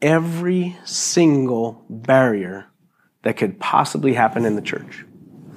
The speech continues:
How do we know this? Women and men, your old people and your young people, your slaves and your free. In fact, in Deuteronomy, this is what it says. "I want your sons and your daughters there.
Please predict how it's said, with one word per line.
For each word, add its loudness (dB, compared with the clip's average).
How -2
do 0
we 2
know 4
this? -8
Women 0
and 4
men, 0
your -4
old 4
people 0
and 4
your 4
young 2
people, -12
your -4
slaves 2
and 2
your 2
free. 0
In -6
fact, 4
in -4
Deuteronomy, 2
this -4
is -10
what -4
it -8
says. -4
"I -4
want -2
your -8
sons -2
and -4
your 0
daughters 2
there. -8